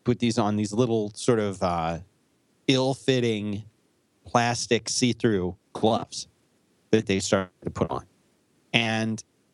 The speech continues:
they would go and, and, like, y-, you'd feel really good about this, you know, but then they wouldn't follow the proper procedures. So here they are. Let's, let's use, I'm not gonna say it's, it's Subway, but let's just say it's, it's a sandwich shop.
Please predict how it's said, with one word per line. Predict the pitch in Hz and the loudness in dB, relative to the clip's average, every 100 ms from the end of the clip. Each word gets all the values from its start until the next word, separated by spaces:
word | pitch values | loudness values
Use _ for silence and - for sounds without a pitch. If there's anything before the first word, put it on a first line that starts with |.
| - | 0
they | 123 | 0
would | 113 | 2
go | 127 127 127 | 0 0 0
and, | 110 | -2
and, | 120 107 | -4 -2
like, | 104 - | -4 -6
y-, | 101 - | -16 -2
you'd | 123 120 | 0 0
feel | - 147 143 - | 0 0 -2 -2
really | 143 151 | 0 0
good | 147 196 | 0 0
about | 214 101 | -2 -4
this, | - - 113 | -6 -4 0
you | |
know, | 104 123 | 2 0
but | 127 127 | 0 0
then | 156 | 2
they | 170 | 2
wouldn't | 151 160 143 | 2 0 0
follow | 139 135 131 | 2 2 2
the | 127 | -2
proper | - 113 117 117 113 - _ - | 0 0 2 -2 -4 -12 _ 0
procedures. | 135 - 175 175 98 76 - - _ - | 0 0 -2 0 0 -2 -6 -10 _ 0
So | 151 127 | 0 2
here | 147 180 | 0 0
they | 175 | 0
are. | 139 135 | 0 0
Let's, | 135 143 - | 0 -2 -2
let's | 151 - | -2 0
use, | 160 139 - | -2 0 0
I'm | 123 | 0
not | 151 | 0
gonna | 127 117 | 0 -2
say | 113 | -2
it's, | 101 - | -2 0
it's | - 123 - | -2 0 2
Subway, | 120 110 95 - - | 2 0 -4 -2 -2
but | 101 | 0
let's | 123 | 0
just | - - | 0 0
say | 113 | 0
it's, | - - | -2 -2
it's | 117 - | -2 0
a | 117 120 | 0 2
sandwich | - 110 107 92 | 2 0 0 -2
shop. | - 78 76 | -2 -2 -4